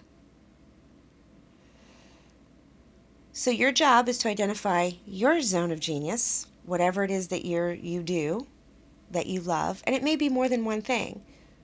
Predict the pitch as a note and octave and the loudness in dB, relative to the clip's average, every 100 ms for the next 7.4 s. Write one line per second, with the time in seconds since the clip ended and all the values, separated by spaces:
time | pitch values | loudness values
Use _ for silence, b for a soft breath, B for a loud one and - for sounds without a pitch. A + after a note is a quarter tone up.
0 | - - A#3+ - - - - - - - | -12 -6 -4 -4 -8 -16 -20 -20 -20 -20
1 | - - - - E3 - - C#3+ E3+ F#3 | -20 -20 -14 -10 -10 -10 -8 -4 -2 -2
2 | A3 G3+ F4 F#4 - - G#3+ G#3+ - G3 | -2 0 2 2 -2 -6 -8 -12 -10 -2
3 | A3+ B3 B3 - - D4 G#3+ - E3+ - | 0 0 -2 -2 -2 -2 -2 -4 -8 -8
4 | - C4 G#3 - E3+ - - B3 A#3 - | -6 -2 -2 -4 -8 -10 -6 -2 -2 -4
5 | A#3 F#3 E3 F#3+ - - B B B - | -6 -4 -6 -8 -8 -10 B B B -6
6 | F#3+ F#3+ F#3+ F#3 F#3 F3 F3 D#3 E3+ D#3+ | -2 0 0 -2 0 -2 -2 -6 -6 -6
7 | E3+ F3 - - | -8 -6 -6 -8